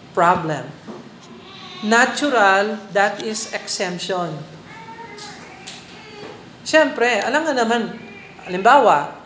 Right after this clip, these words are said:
may lagnat ka, hindi ka naman aasahan na mag-church dahil you are hindered by providence. The Lord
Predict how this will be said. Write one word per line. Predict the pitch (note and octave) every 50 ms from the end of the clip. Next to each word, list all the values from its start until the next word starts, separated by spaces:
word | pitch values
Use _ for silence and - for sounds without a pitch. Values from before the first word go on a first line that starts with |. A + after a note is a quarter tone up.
| - - - - - _ - - - - -
may | E3
lagnat | E3 E3+ E3+ E3+ F3+ A3+ A#3+ A#3+ - -
ka, | G3+ E3 C#3+ C#3 C3+ C#3 - - - - - - - - - - - - - -
hindi | C4+ C#4+ E4 F#4
ka | F4+ F4+
naman | D#4+ D4 C4+ C4
aasahan | C4 A3+ A3 A3 A3 G3+ - - F#3+ E3+ F3+ G#3 A3
na | G#3+ G3+ G3 G3 - - G#3+
mag-church | F#3 E3 D#3+ - - - E3+ D#3+ E3 E3+ D#3+ - - - - - - - - - - - - - -
dahil | E3 F#3 G#3 G#3+ A3 G#3 G3 F#3 F#3 F3+ F3+ E3+
you | F3+ A3+ C4
are | - G#3 F#3+ F#3 F#3 F#3 - - - - -
hindered | - - - C4 D#4 D4+ C#4 G3+ F#3+ F#3 F#3 F#3 F3+ D#3+
by | E3+ F3 E3 E3 E3 E3+ E3+ F3 E3+ - - - -
providence. | - A#3+ C4 B3+ G3+ E3+ D#3+ D3+ C#3 C#3+ - - - - - G3
The | F3+ G3 G3+
Lord | G3+ G3 G3 G3+ G#3+ G#3+ G3+ E3